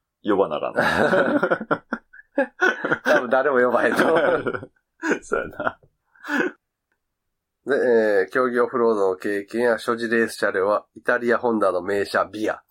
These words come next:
Speaker 2: タミヤエアロアバンテ。中田もね、エアロアバンテは持ってますよ。
Speaker 1: <laughs> レース車両。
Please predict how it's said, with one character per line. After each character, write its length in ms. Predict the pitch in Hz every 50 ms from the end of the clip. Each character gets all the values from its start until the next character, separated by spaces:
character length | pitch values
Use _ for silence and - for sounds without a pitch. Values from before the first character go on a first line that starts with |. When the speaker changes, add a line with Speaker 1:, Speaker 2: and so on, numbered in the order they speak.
| _ _ - - - _ - - _ _ - _ _ _ _ _ _ _ _ _ _
Speaker 2:
タ 140 | - 113 104
ミ 160 | 101 101 107
ヤ 120 | 123 123 107
エ 120 | 107 104
ア 120 | 101 98
ロ 140 | 98 98 85
ア 80 | 92 92
バ 140 | 95 90 92
ン 80 | 98
テ。 80 | - - - _ _ _ _ _ _ _ _ _ _
中 240 | - 98 95 110 95
田 80 | 98
も 100 | 87 87
ね、 140 | 87 85 90
エ 60 | 98
ア 60 | 98 98
ロ 120 | 95 95
ア 60 | 95
バ 120 | 92 95 87
ン 60 | 85
テ 60 | -
は 60 | -
持 80 | 78 -
っ 60 | -
て 80 | - 85
ま 140 | 80 -
す 100 | - -
よ。 60 | - - -
Speaker 1:
<laughs> 2000 | - 262 240 - - - - - _ - - - _ - - - _ _ _ _ _ _ _ _ _ _ _ _ _ _ _ _ _ _ _ - - - - _
レ 160 | 110 110 107
ー 40 | 104
ス 120 | 104 95
車 100 | 82 92
両。 220 | 85 80 - -